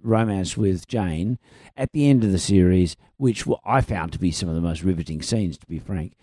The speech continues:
And, um, it's beautiful. And, of course, as soon as the show comes back, the, the whole question mark becomes, well, what happened to Mike and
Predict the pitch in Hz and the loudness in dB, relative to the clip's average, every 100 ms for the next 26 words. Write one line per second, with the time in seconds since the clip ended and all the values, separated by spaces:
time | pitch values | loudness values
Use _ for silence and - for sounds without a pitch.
0 | - - _ 131 117 113 117 113 117 107 | -20 -20 _ -4 -2 0 2 4 4 0
1 | - _ _ - - 180 180 - 80 120 | -8 _ _ -12 -6 6 6 6 2 -2
2 | 139 _ _ _ - 170 160 - 170 143 | -4 _ _ _ -4 2 4 8 8 8
3 | - - 131 170 110 98 139 156 131 92 | 4 -2 2 2 2 4 4 4 2 0
4 | 98 92 - 117 117 120 113 - 123 110 | -2 -2 0 2 4 2 2 2 0 2
5 | 113 104 104 107 - 113 107 92 120 107 | 0 0 0 -4 -8 -4 -4 2 4 4
6 | 110 117 113 113 110 117 113 - 113 107 | 4 4 2 -2 2 2 2 0 -2 -2